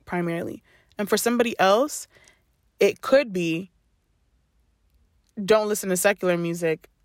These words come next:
but not as strong, or whatever way, right? 'Cause we know convictions are personal to every, every person, 'cause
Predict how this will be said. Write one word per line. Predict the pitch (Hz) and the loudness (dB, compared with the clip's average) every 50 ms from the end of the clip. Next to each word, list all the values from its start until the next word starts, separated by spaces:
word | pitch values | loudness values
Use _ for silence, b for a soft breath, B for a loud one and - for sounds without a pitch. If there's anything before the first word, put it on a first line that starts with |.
| _ _ - | _ _ -10
but | 180 165 180 170 - | -2 0 0 0 0
not | 175 185 170 170 - - | 0 0 0 0 0 -2
as | 143 170 - | -6 -8 -8
strong, | - - - 160 143 123 - - - _ - | -6 -4 -4 -2 -2 -4 -6 -10 -12 _ 2
or | - 247 262 254 - - _ _ | 4 6 6 4 2 -2 _ _
whatever | - - 240 233 233 247 269 269 262 277 254 214 208 | -20 -18 -16 -4 0 2 2 4 2 2 0 0 -2
way, | 185 170 131 117 107 107 | -2 -2 -2 -4 -6 -4
right? | - 185 180 185 | -2 0 0 0
'Cause | - 214 208 196 | 0 -4 -4 -2
we | 233 240 | -2 0
know | 233 220 | 0 0
convictions | 214 220 202 196 185 190 185 - - 202 196 196 190 - | 0 -2 -4 -2 -4 -4 -4 -4 -4 -4 -4 -4 -4 -6
are | - 170 170 | -6 -8 -6
personal | - - 180 170 - - 175 170 165 170 b b b b b b _ | -4 -2 -2 -2 -2 -4 -4 -4 -6 -8 b b b b b b _
to | - - - - | -12 -8 -4 0
every, | - 175 175 170 170 170 165 165 156 - _ _ _ _ _ _ _ _ - | 2 2 2 2 2 0 0 0 -2 -6 _ _ _ _ _ _ _ _ 0
every | 180 190 190 | 2 2 2
person, | 185 175 190 147 - - - 82 95 113 - _ _ _ _ _ _ _ _ _ _ _ _ - | 2 2 0 0 0 -2 -6 -8 -10 -14 -18 _ _ _ _ _ _ _ _ _ _ _ _ -6
'cause | - 185 180 | -4 -4 -4